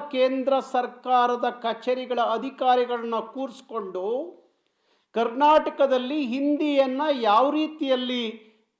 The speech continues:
ಬೆಳೆಸಬೇಕು, ಹಿಂದಿಯನ್ನು ಯಾವ ರೀತಿಯಲ್ಲಿ ಬಳಸಬೇಕು, ಹಿಂದಿ ಮಾತಾಡುವ ಅಧಿಕಾರಿಗಳಿಗೆ ನಿಮಗೆ ಹೆಚ್ಚುವರಿ ಬೋನಸ್ ಕೊಡ್ತೀವಿ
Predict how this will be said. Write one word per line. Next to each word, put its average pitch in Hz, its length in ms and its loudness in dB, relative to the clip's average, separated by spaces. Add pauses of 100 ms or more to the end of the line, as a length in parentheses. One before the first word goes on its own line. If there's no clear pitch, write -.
(220)
ಬೆಳೆಸಬೇಕು, 220 1300 -2 (560)
ಹಿಂದಿಯನ್ನು 269 760 2
ಯಾವ 220 280 4
ರೀತಿಯಲ್ಲಿ 254 1080 -4 (280)
ಬಳಸಬೇಕು, 226 1300 0 (580)
ಹಿಂದಿ 302 840 0
ಮಾತಾಡುವ 277 760 4
ಅಧಿಕಾರಿಗಳಿಗೆ 254 1040 0
ನಿಮಗೆ 233 460 -2 (840)
ಹೆಚ್ಚುವರಿ 233 680 -2
ಬೋನಸ್ 220 540 -2
ಕೊಡ್ತೀವಿ 220 960 -4